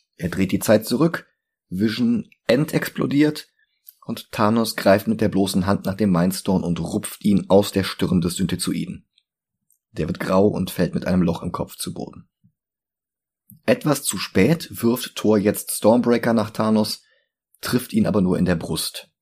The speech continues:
Das tut weh, aber es hält Thanos nicht auf. Er grummelt, „You should have gone for the head“, und schnipst mit den Fingern. Schnitt.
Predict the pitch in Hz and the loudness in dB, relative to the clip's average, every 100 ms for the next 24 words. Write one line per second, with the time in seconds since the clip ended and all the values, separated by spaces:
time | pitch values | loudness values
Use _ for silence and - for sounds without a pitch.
0 | _ _ _ _ _ - 85 - 95 92 | _ _ _ _ _ -12 -10 -6 -6 0
1 | 104 135 131 98 85 - 90 - 85 76 | 4 4 4 2 0 -2 -4 -2 -2 -2
2 | - - - - - - _ _ _ _ | -6 -8 -8 -8 -12 -20 _ _ _ _
3 | _ _ _ - 82 80 90 87 82 - | _ _ _ -6 -4 0 4 4 4 -2
4 | - _ _ _ _ _ _ _ - - | -12 _ _ _ _ _ _ _ -6 -4
5 | - - - - - - - - - - | -2 -2 -2 -2 -6 -2 0 0 -4 -10
6 | - - - - - - 76 - - - | -6 -6 -4 -6 -4 -2 -2 -4 -10 -18
7 | _ _ _ _ - 82 82 - 85 - | _ _ _ _ -10 -6 -2 0 0 0
8 | - - 82 - 69 - - _ _ _ | -6 -4 -6 -6 -12 -14 -20 _ _ _
9 | _ _ _ _ _ _ _ _ _ _ | _ _ _ _ _ _ _ _ _ _
10 | - - 120 139 - | -8 2 4 4 -2